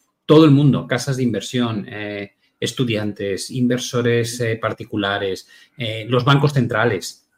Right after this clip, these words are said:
todos estaban hablando de, "Sí, es muy probable que tengamos un problema de, de recesión". Y pasamos a partir de octubre y cambió el chip.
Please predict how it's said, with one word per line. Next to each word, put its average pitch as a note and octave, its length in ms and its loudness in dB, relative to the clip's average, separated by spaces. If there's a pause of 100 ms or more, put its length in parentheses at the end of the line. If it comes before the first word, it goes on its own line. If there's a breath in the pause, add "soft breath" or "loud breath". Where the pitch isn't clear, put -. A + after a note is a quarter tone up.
(100)
todos D#3 340 4
estaban A#2 360 -2
hablando A2+ 440 -2
de, A#2+ 300 -2
"Sí, - 400 -2
es A#2+ 100 -12
muy A#2+ 180 0
probable B2 540 0
que B2 100 -10
tengamos A#2 440 -6
un A#2 100 -16
problema A2+ 420 -6
de, - 560 -8
de A2+ 60 -2
recesión". A2 580 -4 (520 soft breath)
Y - 140 -4
pasamos D3 500 0
a D#3 180 2
partir C#3+ 380 2
de C#3 100 2
octubre E3 600 2
y C3 120 -2
cambió A#2+ 400 0
el A#2+ 120 0
chip. F#3+ 320 2